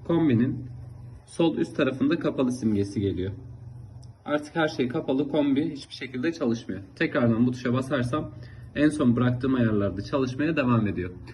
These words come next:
Cihaz bir arıza kodu verirse altı A dört C gibi değişik kodlar gördüğümde su basınç saatini ve gazın olup olmadığını dairede kontrol ettikten sonra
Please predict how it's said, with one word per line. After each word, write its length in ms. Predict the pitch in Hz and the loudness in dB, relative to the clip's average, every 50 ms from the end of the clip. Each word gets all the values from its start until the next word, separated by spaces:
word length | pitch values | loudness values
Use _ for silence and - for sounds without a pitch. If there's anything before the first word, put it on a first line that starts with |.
| - - - - - - - - 117 | -16 -16 -16 -16 -16 -16 -14 -4 0
Cihaz 340 | 135 165 175 175 165 160 | 2 2 2 2 0 0
bir 80 | 175 170 | -2 -2
arıza 340 | 156 156 156 151 151 170 165 | 0 0 0 0 0 -2 -2
kodu 220 | - 160 151 165 | -2 -2 0 2
verirse 380 | 160 156 143 139 135 - 120 120 | 2 2 2 0 -2 -2 -2 -2
altı 380 | 123 123 131 135 131 131 165 | 0 0 -2 -2 -2 -2 -2
A 160 | 156 151 143 135 | -2 -2 -2 -2
dört 280 | 139 139 135 139 - | -2 -2 -4 -6 -4
C 180 | - 135 123 120 | 0 2 4 4
gibi 200 | 110 110 110 107 | 4 2 2 2
değişik 300 | 113 117 117 120 - - | 4 2 2 2 -2 -4
kodlar 340 | - 135 135 - 143 143 143 | -4 -4 -2 0 0 0 2
gördüğümde 640 | 139 151 151 156 147 131 117 98 110 120 156 165 - - - - - - - - | 2 2 2 2 2 2 0 2 2 2 0 0 -4 -8 -12 -14 -14 -14 -14 -12
su 240 | - - - 151 | -4 -2 2 4
basınç 300 | 156 165 165 - 196 185 | 4 4 4 2 0 0
saatini 800 | 175 - - 180 165 151 147 - - - 131 139 151 170 - 123 - - - - | 0 0 0 2 4 4 2 2 0 2 2 4 4 2 0 -2 -6 -10 -10 -4
ve 420 | 117 127 127 143 156 156 156 107 - - | -4 -2 0 2 2 2 0 -2 -4 -4
gazın 460 | 120 117 123 131 123 127 147 151 139 - | 0 0 2 2 2 4 2 2 2 0
olup 240 | 135 135 147 - | 0 0 2 2
olmadığını 480 | 156 151 139 143 131 123 120 117 117 113 | 2 2 2 2 2 4 4 4 4 4
dairede 360 | 127 131 135 131 139 139 151 | 4 2 2 2 2 0 0
kontrol 380 | 151 151 143 139 139 - 156 151 | 0 0 -2 -2 -2 0 0 0
ettikten 500 | 147 151 - 151 - - - 156 156 156 | 0 -2 -4 -6 -6 -4 -2 0 0 0
sonra 520 | 151 - 165 156 147 123 110 120 117 - | 0 0 0 2 2 4 2 2 0 -4